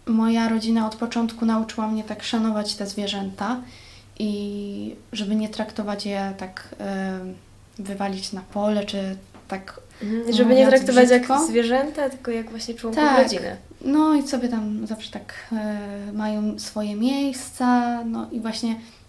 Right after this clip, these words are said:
Speaker 1: to była taka historia, to tak szybko opowiem, żeby
Speaker 2: Mhm.
Speaker 1: nie zajmować. E, w sumie z mamą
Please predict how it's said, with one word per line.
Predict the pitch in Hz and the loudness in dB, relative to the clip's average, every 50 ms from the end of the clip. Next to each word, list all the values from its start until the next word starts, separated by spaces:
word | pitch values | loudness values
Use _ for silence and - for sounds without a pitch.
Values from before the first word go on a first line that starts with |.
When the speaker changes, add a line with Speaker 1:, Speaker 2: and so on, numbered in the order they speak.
| - - | -16 -8
Speaker 1:
to | - 247 | -6 -4
była | 240 233 233 | -2 -2 -2
taka | 240 240 - 247 | -4 -4 -8 -8
historia, | 233 - 233 - - - 233 226 226 220 | -8 -8 -10 -8 -6 -4 -4 -2 -2 -4
to | 226 - - | -6 -8 -10
tak | - 214 - - - - 233 | -10 -10 -10 -12 -18 -16 -12
szybko | - - - 247 247 - - 226 | -8 -6 -6 -6 -6 -6 -6 -6
opowiem, | 226 226 233 226 233 226 226 | -4 -2 -2 -2 0 0 0
żeby | 220 214 214 | -2 -2 2
Speaker 2:
Mhm. | 220 240 247 | 4 8 8
Speaker 1:
nie | 240 233 | 8 8
zajmować. | 240 247 226 226 233 226 220 220 226 240 247 247 - - - - - - - - - - - | 6 2 2 2 0 -2 -4 -2 -2 -4 -4 -4 -8 -14 -20 -20 -20 -20 -20 -20 -20 -10 -4
E, | 202 208 214 214 208 208 208 208 202 214 - | 0 2 2 2 2 0 -2 -4 -8 -10 -12
w | - | -8
sumie | - 226 220 220 220 | -4 -2 -2 -2 -2
z | 220 | -2
mamą | 226 226 220 220 220 220 220 | -2 0 0 0 -2 -2 -4